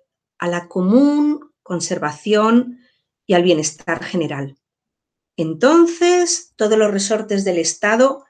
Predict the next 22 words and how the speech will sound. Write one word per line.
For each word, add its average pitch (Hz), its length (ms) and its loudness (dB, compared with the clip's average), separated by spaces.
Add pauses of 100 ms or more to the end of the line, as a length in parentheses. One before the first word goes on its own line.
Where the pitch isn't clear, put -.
(160)
son 226 500 2
vigorosos 175 1120 0
y 190 140 -2
simples, 220 920 -2 (580)
nos 160 220 -8
diría, 165 640 -2 (260)
nos 143 140 -16
dice 196 280 0
Rousseau, - 540 -8
sus 196 300 -6
máximas 202 580 2
son 170 300 -2
claras 214 680 0 (300)
y 190 100 -2
luminosas 185 840 -4 (800)
y 196 340 2
no 185 140 2
hay 190 120 2
intereses 196 800 0
embrollados 185 1080 -4
o 190 100 -6
contradictorios. 160 1200 -6